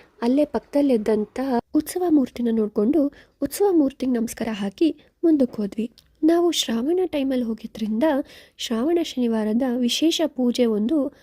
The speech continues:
ಅಲ್ಲಿ ನಡೀತಿತ್ತು. ಆದ್ರೆ ನಾವು ತಡವಾಗಿ ಹೋಗಿದ್ರಿಂದ ಪೂಜೆಯಲ್ಲಿ ಪಾಲ್ಗೊಳ್ಳಕ್ ಆಗಿರ್ಲಿಲ್ಲ.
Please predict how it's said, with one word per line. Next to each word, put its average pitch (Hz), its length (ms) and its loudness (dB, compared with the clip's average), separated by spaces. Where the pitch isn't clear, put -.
ಅಲ್ಲಿ 302 200 2
ನಡೀತಿತ್ತು. 226 600 -2
ಆದ್ರೆ 214 280 -2
ನಾವು 214 220 -2
ತಡವಾಗಿ 226 400 -2
ಹೋಗಿದ್ರಿಂದ 233 540 2
ಪೂಜೆಯಲ್ಲಿ 262 720 2
ಪಾಲ್ಗೊಳ್ಳಕ್ 233 600 -2
ಆಗಿರ್ಲಿಲ್ಲ. 214 540 -2